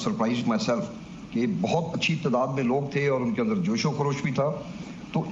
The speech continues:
इसी तरह इंशाल्लाह आपको अगले, अ, इस तीन तारीख को आपको हाफजाबाद में नज़र आएगा कि कैसे,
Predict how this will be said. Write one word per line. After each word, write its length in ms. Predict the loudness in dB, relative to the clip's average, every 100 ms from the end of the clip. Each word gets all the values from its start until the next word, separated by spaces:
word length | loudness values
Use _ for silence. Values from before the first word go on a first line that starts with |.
| 0
इसी 300 | 2 2 2
तरह 360 | 4 4 2
इंशाल्लाह 380 | 2 0 2 2
आपको 500 | 4 2 0 0 0
अगले, 180 | 2 2
अ, 120 | 0 -4 -12 -4 0 0
इस 180 | 0 -2
तीन 160 | 0 2
तारीख 300 | 2 0 0
को 260 | 0 2
आपको 600 | 4 2 0 0 0 -2 -8 -8 -2
हाफजाबाद 480 | 0 2 2 2 2
में 120 | 0
नज़र 260 | 2 2
आएगा 300 | 2 4 2
कि 140 | 2 0
कैसे, 460 | 0 0 0 0